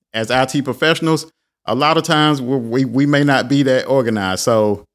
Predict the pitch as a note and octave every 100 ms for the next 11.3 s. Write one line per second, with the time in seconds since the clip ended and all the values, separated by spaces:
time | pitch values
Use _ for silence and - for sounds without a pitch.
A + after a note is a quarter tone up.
0 | _ A2+ A2+ - C3+ B2+ C3+ A#2 C#3 C#3
1 | C3 B2 A2 A#2 A2+ C3 B2+ A2+ B2 A#2+
2 | - C3+ - A#2+ B2+ A#2+ G#2 C#3+ C#3+ -
3 | _ _ _ G#2 A#2+ B2+ - C3+ B2 B2
4 | A#2 B2+ A#2+ A#2 A#2 A#2 A#2 A2 A#2+ A#2+
5 | A2 A2 G#2 G2 A#2+ A2+ G#2 A2 A2 A2
6 | A#2+ - A2+ G#2+ A2 A#2 A2+ A2+ - C3
7 | - _ A#2+ B2 A#2+ A#2 A2+ - B2 A2
8 | A2+ F#2+ A2+ G#2+ A2 A2 A2 G2+ - A#2
9 | F2 - _ _ E3 E3 B2+ F3 F3 E3+
10 | E3+ D#3+ C#3 F3+ E3 E3 D3+ D3 D3 C#3
11 | E3 F3 F3